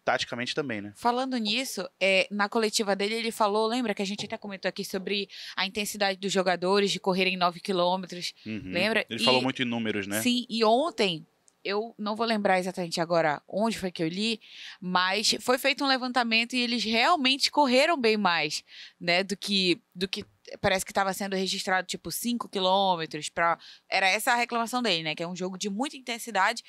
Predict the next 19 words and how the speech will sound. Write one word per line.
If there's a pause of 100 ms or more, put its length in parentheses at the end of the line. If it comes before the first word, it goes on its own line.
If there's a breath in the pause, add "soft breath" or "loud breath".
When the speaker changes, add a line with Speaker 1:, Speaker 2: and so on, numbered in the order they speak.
(280 loud breath)
Speaker 2:
pra
eles
correrem
só
cinco
quilômetros,
noventa
minutos
ou
quarenta
e
cinco
minutos. (400 loud breath)
Então, (100)
eles
conseguiram
aumentar
esse
número.